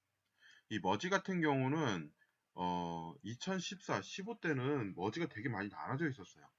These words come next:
그래서 페이스 머지, 아, 페이스가 아니죠. 예, 엣지, 그리고 버텍스 머지, 뭐, 엣지 머지, 버텍스 머지, 이런 식으로 좀 많이 나눠져 있어서 좀 복잡했었는데,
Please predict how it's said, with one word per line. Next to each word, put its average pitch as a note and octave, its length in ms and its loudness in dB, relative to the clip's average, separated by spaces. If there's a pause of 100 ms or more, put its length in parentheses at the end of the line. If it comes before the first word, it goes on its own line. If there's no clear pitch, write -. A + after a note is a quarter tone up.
(320)
그래서 E2+ 200 -6
페이스 B2 300 -2
머지, G#2+ 680 -2
아, D#3+ 140 -6
페이스가 C3+ 340 -2
아니죠. A2 300 -2 (240)
예, - 140 -2
엣지, C3 680 -2 (380)
그리고 G#2+ 200 -2
버텍스 - 400 -4
머지, E2+ 380 -2 (160)
뭐, D#2 140 -6
엣지 D#2+ 220 -10
머지, F#2+ 180 0
버텍스 G#2+ 320 -10
머지, F2 200 -4
이런 C#3 200 4
식으로 D#3 200 0
좀 C#3 100 2
많이 G2+ 180 2
나눠져 F#2+ 340 2
있어서 A2+ 240 0
좀 G2+ 140 -2
복잡했었는데, G#2+ 1160 0